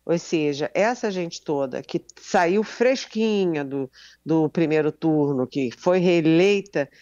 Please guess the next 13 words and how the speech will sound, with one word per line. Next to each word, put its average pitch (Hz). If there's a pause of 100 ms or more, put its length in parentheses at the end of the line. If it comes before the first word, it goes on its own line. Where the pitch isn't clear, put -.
(200)
é, 147
em 151
primeiro 143
turno 156
com 156
mu-, 170
com 175
a 151
massa 160
muito 175
forte 143
de 127
votos, 165